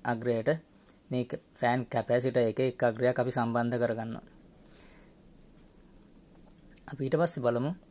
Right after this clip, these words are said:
අ, ඒ වගේම ෆෑන් කැපැසිටර් එකටත්, ඒ කියන්නේ කැපැසිටර් එක මම කලින් කිව්වා වගේ ක්‍රියාත්මක වෙන නිව්ට්‍රල් එක සම්බන්ධ කරන්න ඕනේ.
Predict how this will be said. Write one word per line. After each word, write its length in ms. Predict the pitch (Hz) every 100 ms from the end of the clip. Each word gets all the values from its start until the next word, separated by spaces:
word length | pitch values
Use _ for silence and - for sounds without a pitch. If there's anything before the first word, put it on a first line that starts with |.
| - - - - -
අ, 100 | 120 117 - 52 50 - - - - - -
ඒ 80 | 127
වගේම 300 | 127 135 160 185
ෆෑන් 300 | - 127 143 151 - -
කැපැසිටර් 520 | 131 143 151 151 131
එකටත්, 320 | 123 123 156 -
ඒ 120 | 131
කියන්නේ 200 | 123 120
කැපැසිටර් 360 | 117 123 123 127
එක 100 | 127
මම 180 | 127 120
කලින් 260 | 120 123 127 123
කිව්වා 300 | - 127 131
වගේ 120 | 131 120
ක්‍රියාත්මක 380 | 120 120 127
වෙන 200 | 131 139
නිව්ට්‍රල් 280 | 143 127 127
එක 100 | 139
සම්බන්ධ 420 | 135 123 123 120 117
කරන්න 260 | 117 110
ඕනේ. 200 | 110 -